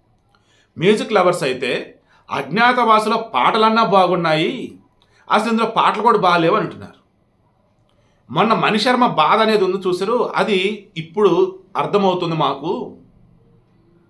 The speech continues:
మణిశర్మ నైంటీస్లో కానీ, లేదన్నప్పుడు టూ థౌజండ్ ఫైవ్ బిఫోర్ కానీ,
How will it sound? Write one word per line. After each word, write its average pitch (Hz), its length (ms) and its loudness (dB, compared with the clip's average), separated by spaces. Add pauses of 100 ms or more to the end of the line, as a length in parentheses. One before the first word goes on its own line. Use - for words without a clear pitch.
(280)
మణిశర్మ 226 540 0 (320)
నైంటీస్లో 214 760 -2
కానీ, 202 340 -2
లేదన్నప్పుడు 185 840 -2
టూ 180 120 0
థౌజండ్ 180 220 -2
ఫైవ్ 156 200 -4
బిఫోర్ 147 380 -4
కానీ, 107 240 -4